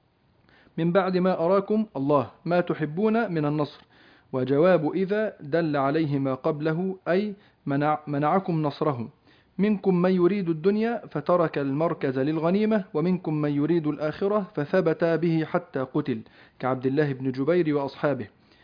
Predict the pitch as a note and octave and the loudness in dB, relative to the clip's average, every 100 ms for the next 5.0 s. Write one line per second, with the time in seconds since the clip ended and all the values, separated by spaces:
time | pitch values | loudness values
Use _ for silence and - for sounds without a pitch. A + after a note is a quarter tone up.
0 | - - _ A3+ A3 G3+ F#3+ F#3 F3 G#3 | -20 -20 _ 0 2 2 2 2 2 0
1 | A#3 A#3+ A3 - D#3+ F#3 - F3+ D3+ D3+ | 0 -2 -4 -2 0 0 0 0 2 2
2 | D3 C3+ D3 F3 D3 D#3 F3 F#3 F3 E3+ | 2 2 2 2 2 0 0 0 0 0
3 | D#3 B2+ A2 - _ _ _ - C3+ B2 | 0 -2 -10 -12 _ _ _ -2 -2 2
4 | F3 F3 C#3+ C#3 B2 C3+ C#3+ D#3 A#2+ | 0 0 0 0 -2 -2 -2 -2 -4